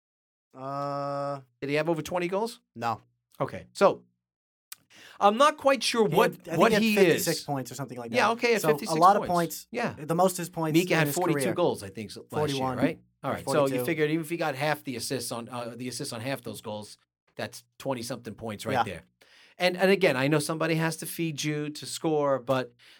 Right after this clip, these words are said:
Speaker 2: like, I don't see him as this epic playmaker. I don't see him as a big-time sniper.
Speaker 1: No. <laughs>
Speaker 2: I'm not saying he should be in
Speaker 1: No.
Speaker 2: the minor leagues. I'm just saying,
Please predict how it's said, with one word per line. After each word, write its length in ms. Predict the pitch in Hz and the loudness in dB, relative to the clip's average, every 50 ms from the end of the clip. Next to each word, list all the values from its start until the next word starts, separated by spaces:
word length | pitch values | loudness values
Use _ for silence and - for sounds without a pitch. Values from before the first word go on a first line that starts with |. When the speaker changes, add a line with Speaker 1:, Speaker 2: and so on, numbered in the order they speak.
| _ | _
Speaker 2:
like, 180 | - 165 165 - - | -4 -4 -4 -4 0
I 140 | - 175 180 | 0 2 2
don't 160 | 196 196 180 | 2 2 0
see 260 | 180 - - 208 202 | -2 -4 -4 -4 -2
him 200 | 170 190 202 196 | -2 0 0 2
as 160 | 190 180 180 180 | 0 0 0 0
this 240 | 175 151 - - - _ _ _ | 0 -2 -2 -4 -10 _ _ _
epic 320 | - 170 165 - 175 180 - | 0 0 0 0 -4 -4 -4
playmaker. 680 | - - 175 180 180 175 180 190 185 214 214 214 202 - - _ _ - - _ - | 0 0 2 2 2 2 0 0 0 0 -2 -2 -4 -8 -12 _ _ -20 -16 _ -2
I 80 | 156 | -2
don't 220 | 147 180 180 175 175 | 2 2 2 2 2
see 260 | - - 190 190 180 | -2 -4 -4 -4 -4
him 180 | 175 180 180 | -4 -4 -4
as 220 | 170 170 160 151 156 | -2 -2 -2 -2 0
a 160 | 147 131 127 123 120 - _ _ | 0 0 -2 -4 -8 -18 _ _
big-time 400 | - 160 151 156 156 160 151 120 | -2 -2 -2 0 -2 -2 -2 -2
sniper. 680 | - - - - 135 143 156 175 180 220 226 247 247 240 - _ _ _ _ _ _ _ _ _ _ _ _ _ _ _ _ | -2 -4 -4 -2 -2 0 -2 0 0 0 -2 -2 -2 -8 -16 _ _ _ _ _ _ _ _ _ _ _ _ _ _ _ _
Speaker 1:
No. 600 | - 98 98 113 123 127 117 131 101 - 113 117 | -14 -10 -6 -4 -2 0 0 -2 -2 -4 -8 -4
<laughs> 40 | 123 | -2
Speaker 2:
I'm 720 | - - - 143 165 143 143 143 143 139 143 170 196 226 226 | 0 0 0 0 -2 -2 -2 -2 -4 4 4 6 6 6 6
not 180 | 226 220 214 | 4 4 4
saying 280 | - - 214 214 202 185 | 4 2 2 4 2 0
he 80 | 180 196 | 0 0
should 180 | - - 190 | 0 0 -2
be 140 | 165 190 202 | 0 0 0
in 80 | 196 180 | 0 0
Speaker 1:
No. 60 | 185 | 0
Speaker 2:
the 0 | |
minor 320 | 185 180 180 185 190 196 190 | 0 2 2 2 2 0 -2
leagues. 420 | 185 185 202 226 277 285 - - | -2 -2 -2 -4 -4 -6 -4 -2
I'm 120 | 226 226 226 | -2 -2 -2
just 200 | 277 254 240 - | -4 -6 -2 0
saying, 280 | 254 247 240 226 208 | 0 0 0 -2 -6